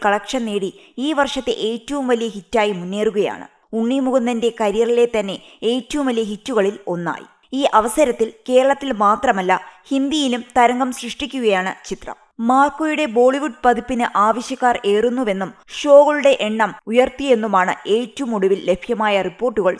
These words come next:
സൂചിപ്പിക്കുന്നത്. ഹിന്ദിയിൽ പ്രദർശനത്തിനെത്തിയതിന് പിന്നാലെ മൂവി ഗ്രൂപ്പുകളിലും സോഷ്യൽ മീഡിയയിലും ചിത്രം വലിയ ചർച്ചകൾക്കാണ് വഴിയൊരുക്കിയത്. ഇപ്പോഴിതാ ചിത്രത്തിന്റെ ഷോകളുടെ എണ്ണം ഒറ്റയടിക്ക് നൂറ്റിനാൽപത് എണ്ണത്തോളം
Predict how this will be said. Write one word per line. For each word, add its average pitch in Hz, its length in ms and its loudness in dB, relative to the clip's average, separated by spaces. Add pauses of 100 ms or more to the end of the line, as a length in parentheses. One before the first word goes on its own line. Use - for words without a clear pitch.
സൂചിപ്പിക്കുന്നത്. 220 680 -10 (300)
ഹിന്ദിയിൽ 269 480 -2
പ്രദർശനത്തിനെത്തിയതിന് 240 1120 -4
പിന്നാലെ 208 380 0 (340)
മൂവി 254 420 0
ഗ്രൂപ്പുകളിലും 233 600 2 (120)
സോഷ്യൽ 254 380 -6
മീഡിയയിലും 214 580 -4
ചിത്രം 214 280 -4 (280)
വലിയ 220 320 4
ചർച്ചകൾക്കാണ് 247 800 0 (100)
വഴിയൊരുക്കിയത്. 175 640 -4 (460)
ഇപ്പോഴിതാ 262 600 0
ചിത്രത്തിന്റെ 240 540 -4
ഷോകളുടെ 240 500 4 (160)
എണ്ണം 202 240 -2 (320)
ഒറ്റയടിക്ക് 226 720 0
നൂറ്റിനാൽപത് 240 760 -2
എണ്ണത്തോളം 208 560 0